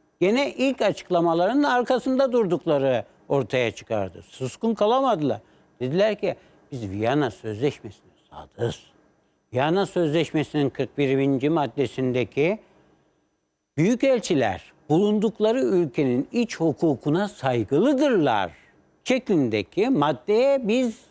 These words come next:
uyuyoruz. Bu uymayı da taahhüt ediyoruz. Bundan sonra da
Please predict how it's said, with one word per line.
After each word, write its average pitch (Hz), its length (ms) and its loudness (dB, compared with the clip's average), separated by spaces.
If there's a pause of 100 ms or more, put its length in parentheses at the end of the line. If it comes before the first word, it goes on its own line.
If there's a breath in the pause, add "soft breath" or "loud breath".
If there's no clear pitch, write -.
(460)
uyuyoruz. 247 840 0 (400)
Bu 247 340 2
uymayı 151 480 0
da 240 100 0
taahhüt 123 560 -2
ediyoruz. 247 480 0 (100)
Bundan 135 340 0
sonra 120 320 -6
da 208 180 0